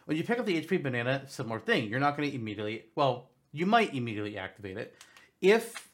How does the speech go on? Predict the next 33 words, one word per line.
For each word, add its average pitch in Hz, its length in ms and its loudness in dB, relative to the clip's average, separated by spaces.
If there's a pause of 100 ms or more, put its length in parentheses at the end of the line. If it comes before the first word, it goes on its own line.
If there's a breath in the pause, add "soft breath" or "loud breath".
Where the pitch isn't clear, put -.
depending 208 380 0
on 185 60 4
how 175 60 4
much 156 200 -2
damage 127 240 -2
you 117 60 -6
currently 107 280 -6
have 101 120 -8
taken, - 380 -14 (380 soft breath)
if 139 140 -6
you 165 80 -2
currently 208 380 0
have 180 220 2
twenty 170 240 -2
percent 170 400 -2
or 143 140 0
more 147 220 2
damage 113 380 -2
on 117 180 -6
your 131 80 -6
fighter, 110 460 -2
you 135 100 -2
will 127 180 -4
instantly 131 360 -4
eat 120 240 -10
the 113 100 -6
H 104 120 -8
P 131 80 -4
banana 117 380 -4
and 113 120 -8
heal 117 240 -4
twenty 104 320 -8
percent. 101 340 -12